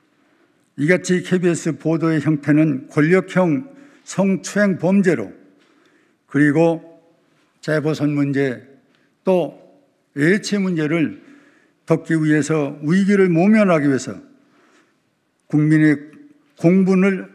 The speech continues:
가라앉히기 위해서 제가 제물이 되는 대상으로 선정이 됐다는 것이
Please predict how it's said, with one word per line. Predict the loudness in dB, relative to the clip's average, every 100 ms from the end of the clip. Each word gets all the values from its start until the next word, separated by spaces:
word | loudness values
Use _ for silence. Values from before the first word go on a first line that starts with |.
| _ -6
가라앉히기 | -2 2 0 0 -4
위해서 | -2 -2 -2 -4 -4 -12 -20 _ _ _ _ _ _ _ _ _ _ _ _
제가 | -2 2 2 2 -2 -10 -20 _
제물이 | -4 0 2 2 2
되는 | 0 0 -2 -10 -18 _ _ -6
대상으로 | -4 -2 -2 -2 -4 -6
선정이 | -2 -2 0 -2
됐다는 | -2 -2 -2 0
것이 | -2 -4 -6 -8